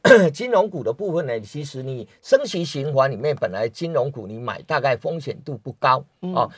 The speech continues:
Speaker 1: 你去看一下美国股市的金融股也是在涨的嘛。
Speaker 2: 嗯。
Speaker 1: 那在这样的情况下，如果你，你觉得，呃，慢慢的它是可以，可以低阶的。如果是你，你是纯股族，今年我认为今年金融股的配息应该不会太荡升了，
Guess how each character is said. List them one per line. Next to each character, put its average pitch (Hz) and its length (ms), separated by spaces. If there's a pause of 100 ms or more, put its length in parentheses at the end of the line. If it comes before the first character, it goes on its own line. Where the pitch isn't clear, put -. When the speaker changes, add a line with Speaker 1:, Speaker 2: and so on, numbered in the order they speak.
Speaker 1:
你 156 120
去 190 140
看 247 200
一 208 40
下 226 140
美 139 160
国 139 160
股 139 180
市 185 140
的 135 80
金 160 180
融 110 160
股 107 200
也 95 140
是 - 160
在 131 160
涨 - 200 (100)
的 98 80
嘛。 - 160 (180)
Speaker 2:
嗯。 147 160
Speaker 1:
那 214 140
在 214 200
这 180 120
样 208 80
的 147 100
情 139 220
况 165 160
下， 143 180
如 165 200
果 180 160
你， 107 220 (240)
你 127 260
觉 143 240
得， 139 260 (240)
呃， 110 480 (100)
慢 170 240
慢 151 300
的 95 180
它 147 140
是 170 160
可 131 140
以， 123 180 (100)
可 - 80
以 139 120
低 135 240
阶 135 200
的。 120 140
如 160 140
果 226 120
是 123 120
你， 120 180 (280)
你 127 120
是 190 100
纯 175 300
股 151 160
族， 110 260
今 247 280
年 160 260
我 120 240
认 196 200
为 131 140
今 190 200
年 139 140
金 170 200
融 135 160
股 120 140
的 98 100
配 180 240
息 110 220
应 131 120
该 143 120
不 - 160
会 147 100
太 139 220
荡 107 280
升 104 300
了， 98 140